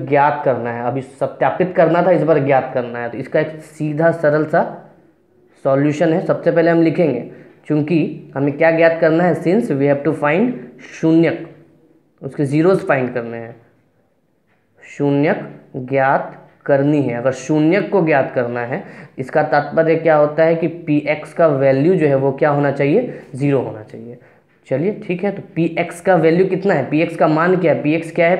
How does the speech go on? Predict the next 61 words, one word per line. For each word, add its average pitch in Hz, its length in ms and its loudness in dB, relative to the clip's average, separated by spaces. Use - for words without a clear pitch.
P 151 160 0
X 165 180 -2
हमारा 165 260 0
X 156 180 -4
plus 175 260 -2
five 180 300 2
है, 120 140 -4
तो - 100 -12
x 131 140 -4
plus 165 200 -2
five 170 220 2
is 170 80 2
equal 180 200 0
to 175 120 2
zero 180 200 4
होना 185 240 2
चाहिए। 165 360 -2
Therefore 143 340 0
x 147 180 -2
is 160 120 2
equal 165 240 0
to 170 60 -2
क्या 165 140 0
हो 165 60 4
जाएगा, 170 200 2
Plus 170 440 -2
minus 156 420 -6
बन 151 220 -6
जाएगा, 147 260 -6
तो - 380 -18
ये 139 160 0
इसका 147 300 0
शून्य 139 320 0
का। 117 100 -4
अब 156 200 2
अगर 151 220 4
हम 160 200 0
x 151 200 -4
का 165 120 4
value 160 240 4
five 151 300 0
यहाँ 156 140 0
पर 156 140 0
put 165 200 -4
करते 165 280 0
हैं, 120 220 -2
तो - 60 -8
दोनों 139 260 0
solution 147 400 0
होने 147 180 0
के 147 60 0
बाद 147 200 0
क्या 151 120 2
हो 143 40 6
जाएगा, 143 200 2
ज़ीरो। 135 220 0
इसका 123 260 0
मतलब 131 300 -2
ये 135 100 2
इसका 127 200 -2
शून्य 135 340 0